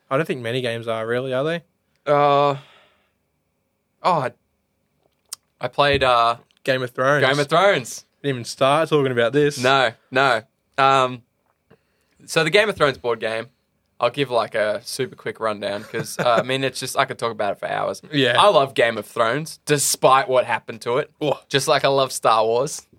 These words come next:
Speaker 2: despite what happened to it.
Speaker 1: <laughs> Big.
Speaker 2: Um, a-, and, yeah.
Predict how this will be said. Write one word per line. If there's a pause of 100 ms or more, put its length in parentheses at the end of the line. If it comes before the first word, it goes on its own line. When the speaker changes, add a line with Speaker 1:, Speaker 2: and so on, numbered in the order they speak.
Speaker 2:
despite
what
happened
to
it.
Speaker 1:
<laughs>
Big.
Speaker 2:
Um, (540)
a-, (280)
and, (880)
yeah.